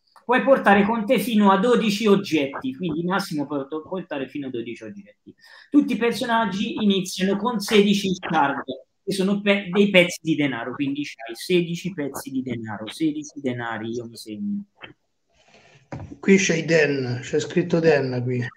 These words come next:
Speaker 1: Saranno quelli, denari. In denaro contante. E il seguente equipaggiamento, che puoi registrare sulla scheda d'avventura. Vabbè, c'hai la spada, la casacca di cuoio che ti dà difesa più uno e la mappa.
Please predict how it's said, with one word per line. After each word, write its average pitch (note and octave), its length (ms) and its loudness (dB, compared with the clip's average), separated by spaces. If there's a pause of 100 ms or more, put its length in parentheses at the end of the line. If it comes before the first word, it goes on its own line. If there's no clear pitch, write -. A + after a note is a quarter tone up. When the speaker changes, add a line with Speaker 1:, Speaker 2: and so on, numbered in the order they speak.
Speaker 1:
Saranno D#3 360 2
quelli, C3 400 2
denari. A#2+ 440 -4 (1000)
In F3+ 160 -2
denaro G3+ 340 4
contante. C3+ 600 -2
E F3+ 60 4
il G3 100 2
seguente A#3+ 460 4
equipaggiamento, D#3 960 0 (280)
che F3+ 80 -8
puoi G3 140 2
registrare G3+ 480 0
sulla F3+ 200 0
scheda E3 280 -2
d'avventura. C3+ 560 -4
Vabbè, B2 220 -4
c'hai B2+ 200 -2
la E3 140 0
spada, F3 480 6
la D3 140 0
casacca F3 440 2
di E3+ 140 2
cuoio D3 380 0
che C3+ 100 -6
ti C3+ 120 -10
dà B2+ 140 -8
difesa C#3 460 -6
più A3+ 180 -10
uno F3+ 340 -2
e E3+ 120 0
la C#3 100 0
mappa. A#2 580 -6